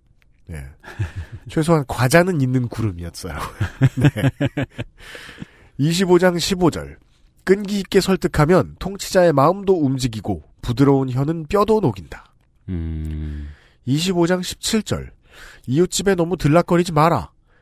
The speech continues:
Speaker 1: 그가 실증내고 미워할까 두렵다.
Speaker 2: 음.
Speaker 1: 이십오 장 십구 절. 어려울 때 신용이 없는 사람을 의지하는 것은 썩은 이나 다친 발을 의지하는 것과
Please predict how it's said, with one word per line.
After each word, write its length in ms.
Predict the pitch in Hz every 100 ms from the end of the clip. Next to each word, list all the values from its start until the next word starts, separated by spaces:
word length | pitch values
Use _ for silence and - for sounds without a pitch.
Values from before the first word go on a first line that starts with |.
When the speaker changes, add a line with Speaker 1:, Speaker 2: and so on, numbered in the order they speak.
| _
Speaker 1:
그가 300 | - 143 175
실증내고 800 | - 226 - 220 190 101 78 - _ _
미워할까 680 | 113 139 190 180 185 - 202
두렵다. 640 | 190 147 143 - - - _ _ _ _
Speaker 2:
음. 280 | 85 80 73 - _ _ _ _ _ - - - _ _ _ _ _ _
Speaker 1:
이십오 420 | 123 143 170 165
장 260 | 156 175 175
십구 360 | 156 - - 226
절. 260 | 85 67 - _ _ _
어려울 320 | 113 143 175
때 160 | 170 196
신용이 420 | - 208 202 196
없는 300 | 160 143 156
사람을 300 | 151 147 151
의지하는 460 | 120 123 131 120 110
것은 280 | 113 151
썩은 500 | 160 175 170 185 180 -
이나 300 | 113 117 135
다친 500 | - - - 165 185
발을 320 | - 110 196 160
의지하는 520 | 127 123 127 127 123
것과 420 | 120 - 135